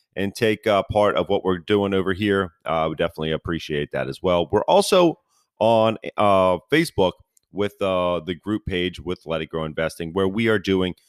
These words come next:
our investing challenge for twenty twenty-three. Uh, we have definitely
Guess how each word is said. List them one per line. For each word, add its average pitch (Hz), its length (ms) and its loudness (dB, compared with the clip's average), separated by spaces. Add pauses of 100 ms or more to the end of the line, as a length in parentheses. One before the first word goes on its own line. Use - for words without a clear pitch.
(340)
our 90 360 2
investing 120 560 0
challenge 87 360 -2
for 95 280 -4
twenty 90 320 -6
twenty-three. 90 640 -2 (920)
Uh, 90 400 0
we 101 140 -2
have 95 240 -4
definitely 104 720 0